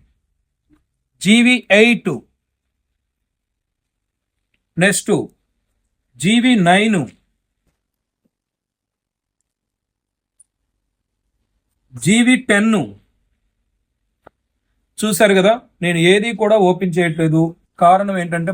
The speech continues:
బ్రాండెడ్ శారీస్ మనకి ఫోల్డింగ్ రాదు, సరిగా ఫినిషింగ్ రాదు అనే ఉద్దేశంతోనే ఓపెన్ చేయట్లేదు. అలాగే ప్రతిదీ కూడా ఇంకొకటి ఏంటంటే, ఇవన్నీ సింథటిక్ శారీస్ అని మాత్రం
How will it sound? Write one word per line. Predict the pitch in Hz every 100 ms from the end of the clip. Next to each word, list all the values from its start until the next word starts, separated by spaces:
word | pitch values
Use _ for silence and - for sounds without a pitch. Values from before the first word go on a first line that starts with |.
| 143
బ్రాండెడ్ | 151 175 196 175
శారీస్ | 170 156 151 190 240 - _ _ _
మనకి | 151 160 160 202
ఫోల్డింగ్ | - 175 196 202 190 175
రాదు, | 160 165 175 165 - _ _
సరిగా | - 151 165 180 165 -
ఫినిషింగ్ | 160 156 175 151
రాదు | 151 165 165
అనే | 160 143
ఉద్దేశంతోనే | 135 170 160 151 147 151 247 294 - _ - 147
ఓపెన్ | 165 175 160
చేయట్లేదు. | 147 147 143 151 156 277 - _ _ _ _ - -
అలాగే | 165 214 226 240 233
ప్రతిదీ | 185 175 226 226 226 214
కూడా | 190 190 190 143 151
ఇంకొకటి | 170 185 196 190 185
ఏంటంటే, | 175 170 165 208 214 160
ఇవన్నీ | 151 175 202 214 220 -
సింథటిక్ | 196 202 240 233 220 202 185
శారీస్ | 175 170 170
అని | 160 151
మాత్రం | 143